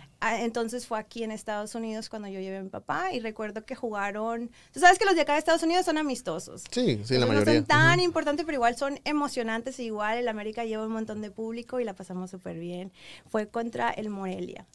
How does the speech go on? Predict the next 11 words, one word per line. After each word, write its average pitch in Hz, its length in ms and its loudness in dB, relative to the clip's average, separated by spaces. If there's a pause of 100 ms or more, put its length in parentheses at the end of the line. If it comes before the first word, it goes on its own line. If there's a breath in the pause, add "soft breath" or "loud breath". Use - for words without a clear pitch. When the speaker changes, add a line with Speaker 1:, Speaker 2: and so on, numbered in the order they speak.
Speaker 2:
Morelia. 101 520 -2
Speaker 1:
El 101 180 -8
Morelia 208 360 -10
estaba 233 240 -8
en 233 80 -10
primera 220 340 -10
división. 214 360 -14 (120)
<laughs> - 560 2
Speaker 2:
Imagínate, 101 520 -2
cu-, 113 100 0
ahora, 120 500 8